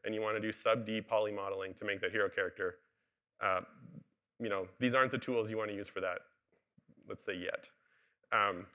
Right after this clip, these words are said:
but, uh, you know, Blender's awesome. Use Blender. Um, if you wanna tweak that stuff after you brought it in, we can do a lot of that. Um, but, uh, just to be super clear that, you know,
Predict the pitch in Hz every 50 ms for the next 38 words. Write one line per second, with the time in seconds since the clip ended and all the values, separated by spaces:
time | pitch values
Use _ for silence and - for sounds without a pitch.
0 | - - - 110 107 139 131 123 120 123 113 110 113 101 101 107 120 131 139 120
1 | 113 123 156 160 165 165 156 143 139 135 139 - 147 147 175 180 120 135 135 135
2 | 151 160 151 123 113 101 - - - _ _ _ _ _ _ - 120 117 113 110
3 | 110 123 123 135 131 135 135 123 117 120 - 165 175 165 - 139 123 - - 120
4 | 123 123 135 123 123 - 127 120 110 117 113 110 110 113 123 135 160 165 - -
5 | - 120 135 127 - 131 123 117 110 - - 107 113 123 123 117 113 110 110 113
6 | 110 104 101 95 90 - - - _ _ _ - - - 104 98 95 95 92 90
7 | - 113 113 107 95 - - - - _ _ _ _ _ _ _ _ - - 110
8 | 101 98 92 95 101 101 127 123 - - 143 127 120 117 - - 156 135 135 131
9 | - - 123 113 104 104 101 98 - - _ _ _ - 113 113 101 92 - -
10 | - - _ _ _ _ - - - _ _ _ _ - 113 107 101 95 92 95